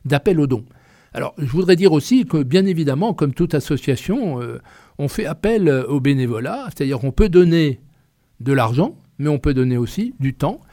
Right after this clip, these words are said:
Et il ne faut pas hésiter à, à rejoindre les bénévoles du C C F D Terre Solidaire, puisque c'est une, on l'a dit tout à l'heure, c'est un premier rendez-vous. Il y en aura d'autres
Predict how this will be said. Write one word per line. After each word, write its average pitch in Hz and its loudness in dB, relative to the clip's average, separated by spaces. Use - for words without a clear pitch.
Et 143 -4
il - 0
ne 170 -6
faut 139 -2
pas 156 2
hésiter 165 2
à, 127 -2
à 123 -10
rejoindre 139 -2
les 123 -4
bénévoles 143 0
du 120 -6
C 127 -8
C 135 -8
F - -8
D 127 -4
Terre 120 -10
Solidaire, 196 -8
puisque - -4
c'est 160 -2
une, 175 2
on 139 0
l'a 139 2
dit 147 -2
tout 131 -6
à 139 0
l'heure, 147 2
c'est - -10
un 113 -10
premier 160 2
rendez-vous. 143 0
Il 156 -2
y 190 2
en 269 4
aura 180 4
d'autres 131 -4